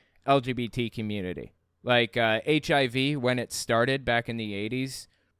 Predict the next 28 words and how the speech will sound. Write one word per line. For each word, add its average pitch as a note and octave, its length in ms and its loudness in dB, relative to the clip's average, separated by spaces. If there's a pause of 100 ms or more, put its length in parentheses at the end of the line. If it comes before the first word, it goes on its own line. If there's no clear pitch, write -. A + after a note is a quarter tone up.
was B2+ 400 2
spreading C#3+ 500 2
around B2 520 0
the A#2 160 0
L B2 160 2
G A#2+ 140 -4
B A2+ 180 -4
T A2+ 240 -6
community G#2 600 -6
specifically. A2+ 1040 -2
Th-, A2+ 260 -6
they B2 160 2
were A2+ 460 0 (480)
suffering B2+ 760 2
the A2 100 -2
worst G#2+ 720 -2
from A2+ 240 -2
its G#2 160 -8
effects. - 640 -10 (120)
So B2+ 360 2
it B2+ 320 0
focuses C#3 560 2
in C3+ 180 2
on A2 180 -2
how A#2+ 240 0
to A#2+ 160 -6
stay B2 300 -2
safe G#2 640 -6